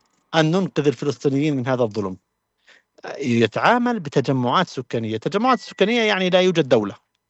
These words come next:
ولا يوجد دولة فلسطينية يعني مشروع الشرق الأوسط الجديد نجح، ويعني إسرائيل الكبرى في طريقها للتوسع، لأنه بيقدرش يروح يوسع في لبنان وسوريا وعنده دولة فلسطينية هون. طب ما هو عماد، عماد التوسع دولة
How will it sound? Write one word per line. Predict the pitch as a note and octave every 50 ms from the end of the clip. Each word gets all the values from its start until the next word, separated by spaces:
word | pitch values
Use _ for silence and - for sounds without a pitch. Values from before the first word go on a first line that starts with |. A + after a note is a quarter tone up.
| _ _ _ - - - _ -
ولا | B2 C3 C#3 D#3 E3
يوجد | F#3+ A#3 A#3 A#3 G3+
دولة | A3 A3+ A3 G#3
فلسطينية | F3+ G3 F#3+ F3 - _ - - G3+ G#3 G#3 G#3
يعني | G3 F#3+ F3 F3+ F3
مشروع | F3 - - - G#3 F3
الشرق | D3+ - - F#3+ - -
الأوسط | E3+ F3+ F3+ - D#3
الجديد | F3 D3 C#3+ D#3 D#3 E3+ D3 D#3
نجح، | C#3 A#2 G#2+ - - - - _ _ _ _ _ - - - - _
ويعني | C3 C3+ D3+ E3 D3+ D3+ D3+ D3+ D3+ D3+ C3 -
إسرائيل | C#3 - C#3+ D3 D3+ D#3+ D3+
الكبرى | C3+ - - C#3+ C3 C#3 D3 C#3+
في | - C#3+
طريقها | - C#3 C#3 C#3+ - - C#3 C#3+
للتوسع، | C3+ C3 - C#3 C3 C3+ - - - A#2 F#2 - _ - _ - - - _ -
لأنه | C3 E3+ E3+ D#3+
بيقدرش | D#3+ C#3+ G#3 A3+ - -
يروح | G3 F#3+
يوسع | F3+ F#3 F#3 F3+ - - C#3+ C3+
في | - D3+ D3
لبنان | C#3+ C3+ C#3 E3 D#3+ D3+
وسوريا | C#3 - - D#3 C#3 C3+ C#3 C#3 D3 C#3+ - _ _ _ _ _ _ _
وعنده | A#2+ A#2+ D3+ D#3+ D3
دولة | C#3+ D#3 D#3 D3
فلسطينية | C3+ D#3 C#3+ C3 - - E3 E3 B2+ G#2 F#2 - _ _ _ _ _ _ _ _ _ _ _ _ _ -
هون. | C#3+ B2 G2 F2+ _ _ _ _ _ _ _ _ _ _ _ _ _ _
طب | - G#2 F#2+ G2+
ما | G2+
هو | A#2 A2+ A2
عماد، | G2+ G#2 B2 D3+ E3+ D3+ A#2+ G#2+ G#2+
عماد | A2+ C3 D#3 D#3+ C#3 A#2
التوسع | A2 - - C#3 E3+ - - - A#2+ G#2+ F#2 - - - _ -
دولة | C3+ D3+ D#3+ D#3